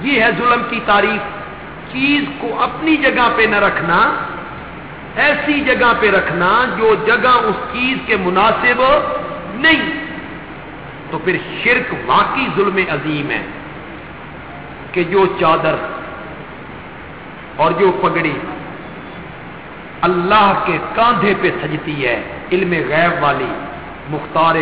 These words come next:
کل والی، مشکل کشا والی، السمیع لکل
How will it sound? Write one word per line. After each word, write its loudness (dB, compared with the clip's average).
کل 6
والی، 2
مشکل 0
کشا 0
والی، 2
السمیع 0
لکل 2